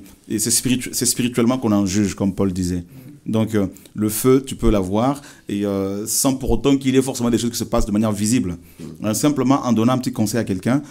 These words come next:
cette parole un peu toucher et transformer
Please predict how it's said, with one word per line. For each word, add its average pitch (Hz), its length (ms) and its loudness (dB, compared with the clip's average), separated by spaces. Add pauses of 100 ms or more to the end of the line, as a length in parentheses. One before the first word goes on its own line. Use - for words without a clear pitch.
(160)
cette 131 220 -4
parole 127 380 4
un 117 80 0
peu 123 320 4 (720)
toucher - 500 4
et - 100 -4
transformer 143 840 2